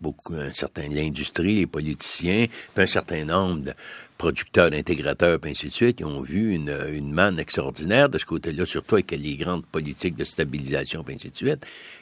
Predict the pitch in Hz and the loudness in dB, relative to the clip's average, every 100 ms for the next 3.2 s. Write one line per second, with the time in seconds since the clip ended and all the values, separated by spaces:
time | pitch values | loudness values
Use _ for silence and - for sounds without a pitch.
0 | - 78 127 208 120 92 127 87 - - | -2 4 6 4 2 0 -2 -4 -2 2
1 | 135 139 80 78 98 98 - - - - | 2 0 -8 -2 -2 -2 -8 -6 -6 -4
2 | - - - - - - 85 85 - 110 | -6 -6 -12 -12 -20 -10 -8 -8 -4 -4
3 | 87 | -4